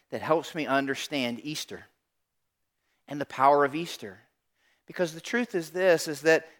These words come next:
some of us in the room, we, like, know the story of Easter. We know people get all excited about Easter. We know the basic elements of Easter, but the power of Easter somehow escapes us. And for some of us in the room, it seems foolish. For some of us, it seems random. For some of us, it seems routine,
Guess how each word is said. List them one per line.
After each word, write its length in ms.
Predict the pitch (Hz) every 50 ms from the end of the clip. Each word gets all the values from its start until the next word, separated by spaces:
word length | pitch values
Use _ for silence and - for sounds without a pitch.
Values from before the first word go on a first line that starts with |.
| _
some 180 | - - 196 190
of 100 | 214 208
us 160 | 208 196 -
in 60 | 202
the 80 | 175 175
room, 160 | 175 175 175
we, 120 | 165 170 170
like, 180 | 170 156 120
know 260 | 131 127 131 139 160
the 80 | 165 180
story 300 | - - 202 185 185 180
of 100 | 160 139
Easter. 400 | 147 156 165 - - - 185 151
We 140 | 131 139 143
know 240 | 147 147 151 160 156
people 240 | - 156 165 175
get 100 | 170 165
all 140 | 147 147 165
excited 400 | 175 - - - 120 135 160 175
about 240 | 185 175 175 170 156
Easter. 420 | 151 156 165 165 - - - 170
We 140 | 131 143 147
know 220 | 143 143 151 156 160
the 180 | 151 147 123 - - - _
basic 380 | - 131 143 143 - 175 156 -
elements 420 | 127 131 147 160 165 175 170 -
of 100 | 170 135
Easter, 360 | 151 160 165 - - 190 170
but 260 | 147 127 151 151 - -
the 160 | 147 143 139 - _ _ _ _ _ _ _ _ -
power 500 | - - 196 208 214 214 202 175 156 147
of 220 | - 139 131 120
Easter 400 | 127 123 120 120 - - 143 131
somehow 420 | 123 - - 156 143 139 147 139 135
escapes 560 | 135 - - - 175 170 170 170 - - -
us. 320 | 110 98 104 - - - - _ _ _ _ _
And 140 | - 156 147
for 100 | - 147
some 220 | - - 196 196
of 120 | 240 262 254
us 180 | 254 240 -
in 80 | 254 233
the 120 | 220 202
room, 240 | 170 170 180 185 185
it 100 | 175 -
seems 260 | - - 175 165 147
foolish. 460 | - - - 190 190 180 151 123 - -
For 100 | - 139
some 220 | - - 190 196
of 100 | 233 233
us, 140 | 247 226 -
it 100 | 220 -
seems 300 | - - 185 170 151 123
random. 400 | 123 151 170 180 180 170 147 123
For 100 | - 123
some 240 | - - - 185 226
of 60 | 247
us, 140 | 262 - 226
it 100 | 185 -
seems 260 | - 196 185 170 147
routine, 460 | 170 180 - - 208 214 208 190 -